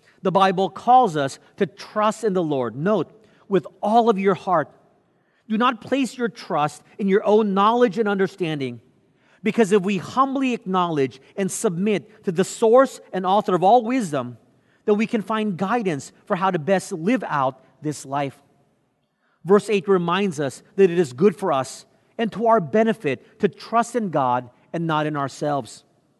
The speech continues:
But I want to point out that phrase in verse seven where it says,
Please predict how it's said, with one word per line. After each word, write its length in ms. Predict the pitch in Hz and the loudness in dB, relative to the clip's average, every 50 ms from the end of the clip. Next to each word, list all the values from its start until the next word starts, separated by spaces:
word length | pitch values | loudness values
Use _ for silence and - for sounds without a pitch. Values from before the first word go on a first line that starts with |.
| _ _ _ _ _ _ _ _ _ _ _ _ _ _ _ _ _ | _ _ _ _ _ _ _ _ _ _ _ _ _ _ _ _ _
But 100 | - 208 | 0 2
I 100 | 220 226 | 2 4
want 160 | 240 277 285 | 4 2 0
to 160 | 269 190 - - | 0 -2 -2 -2
point 180 | 240 233 214 | -2 0 0
out 160 | 214 202 - | 0 0 0
that 180 | - 196 180 - | -2 -4 -4 -6
phrase 320 | _ - 180 165 170 131 | _ -2 0 0 0 0
in 80 | 156 165 | -4 -4
verse 240 | 143 147 156 - - | -4 -4 -4 -4 -4
seven 320 | - 156 135 120 127 127 | -6 -6 -6 -6 -6 -6
where 80 | 143 147 | -6 -6
it 100 | 127 - | -6 -6
says, 380 | - - 143 127 123 117 - | -8 -6 -6 -6 -6 -8 -12